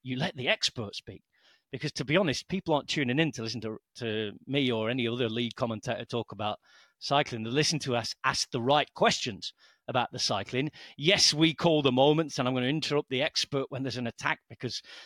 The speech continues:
you know, if you're watching the news in twenty years and you're celebrating somebody getting a Lifetime Achievement Award, they're gonna replay that attack, aren't they, or that win? So you have to have the, the voice down and the, the call,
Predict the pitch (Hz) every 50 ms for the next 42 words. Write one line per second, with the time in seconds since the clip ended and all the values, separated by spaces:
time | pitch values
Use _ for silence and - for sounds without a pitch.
0 | - _ - 131 127 131 131 - 117 113 110 101 - - 131 143 - - 139 127
1 | 123 120 131 135 131 127 117 123 123 117 - - 143 135 131 120 113 123 131 135
2 | 135 131 127 107 113 110 101 101 _ _ _ _ - - _ _ _ _ 120 107
3 | - - 143 135 131 120 - 131 135 - 135 123 - - 135 131 131 127 131 -
4 | - 123 120 123 131 139 139 - - - 151 139 131 127 - - - 160 151 139
5 | 127 143 135 - 131 123 127 131 139 127 135 123 139 139 139 131 139 170 180 151
6 | - - 170 165 143 131 135 147 - 147 131 - 170 156 143 - - 139 143 135
7 | - 127 113 110 120 123 131 - - 143 135 131 117 104 95 - _ - - -
8 | - - - - 143 135 135 131 180 190 - - 160 147 151 143 113 113 127 127
9 | 120 101 _ _ _ _ - 135 107 - 143 151 151 131 - - - 151 131 123
10 | 117 117 113 113 113 110 107 104 110 117 - 127 135 - - - 165 147 131 117
11 | 107 98